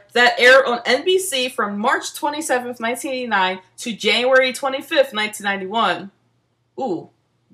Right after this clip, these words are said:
this is a little bit per-, more personal than I thought. I, I'll explain a little later.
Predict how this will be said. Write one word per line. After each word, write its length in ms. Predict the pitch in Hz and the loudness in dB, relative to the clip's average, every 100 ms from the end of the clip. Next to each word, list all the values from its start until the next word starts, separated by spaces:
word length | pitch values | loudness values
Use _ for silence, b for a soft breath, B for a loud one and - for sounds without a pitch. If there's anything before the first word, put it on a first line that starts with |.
| _ - | _ -10
this 140 | 226 | -10
is 40 | |
a 100 | 220 | -8
little 220 | 220 202 254 | -8 -6 -6
bit 80 | |
per-, 160 | - - | -4 -4
more 100 | 220 | -4
personal 360 | 214 269 269 247 | 2 2 4 -2
than 120 | 226 | -2
I 40 | 220 | 2
thought. 400 | 311 339 - - B B - | 6 6 4 -2 B B 4
I, 140 | - 311 | 6 8
I'll 140 | 302 | 6
explain 240 | 302 277 | 4 0
a 40 | 233 | 0
little 160 | 190 | -2
later. 260 | 170 - - | -4 -6 -14